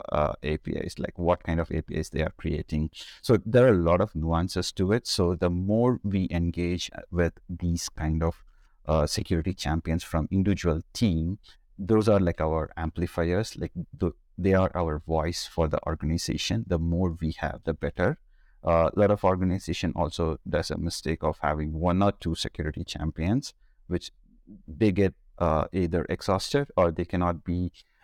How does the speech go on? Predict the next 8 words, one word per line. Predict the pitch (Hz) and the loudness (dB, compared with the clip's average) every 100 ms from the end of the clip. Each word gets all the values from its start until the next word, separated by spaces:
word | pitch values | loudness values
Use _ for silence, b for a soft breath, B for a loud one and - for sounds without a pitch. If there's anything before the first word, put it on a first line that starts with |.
| - | -2
uh, | 82 80 76 - 101 | 2 4 2 0 -2
going | 98 87 85 85 | 0 2 2 2
and, | 80 80 82 | 2 2 0
uh, | - - | -2 0
uh, | 80 78 - | 0 0 2
every | 95 87 87 | 0 2 -2
time, | - 80 82 85 - _ _ | -2 0 0 -4 -8 _ _
i-, | 95 | 0